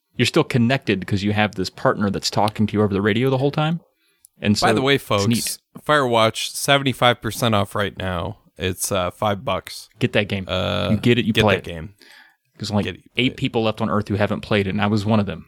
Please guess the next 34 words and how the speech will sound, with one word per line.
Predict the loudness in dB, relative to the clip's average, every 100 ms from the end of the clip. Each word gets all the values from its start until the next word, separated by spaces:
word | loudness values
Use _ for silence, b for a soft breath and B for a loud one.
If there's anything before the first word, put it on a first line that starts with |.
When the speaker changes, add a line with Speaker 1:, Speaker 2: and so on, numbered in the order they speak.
| _
Speaker 1:
but | -4
I | -4
fixed | 0 0 0
that. | -8 -10 -10
So, | -8 -2 -2 -4 B B
but | 2
yeah, | 4 0
that's, | 0 0 0 -2 0
I, | 0 2
I |
don't | 2
even | 2 4
know | 2
if | 2
that | -2 0
fits | 0 0 0 -2
Robert's | 2 4 4 2 0
example, | 2 2 2
but | 0 2
I |
just | 2 2
wanted | 0 0
to |
talk | -2 -2
about | -2 -6 -2
Firewatch, | 0 2 2 0 -2
so | 0 2
everyone | 2 4 2
should | 2 -4
play | 0 0
it |
if | 2
you | 2
haven't. | 2 0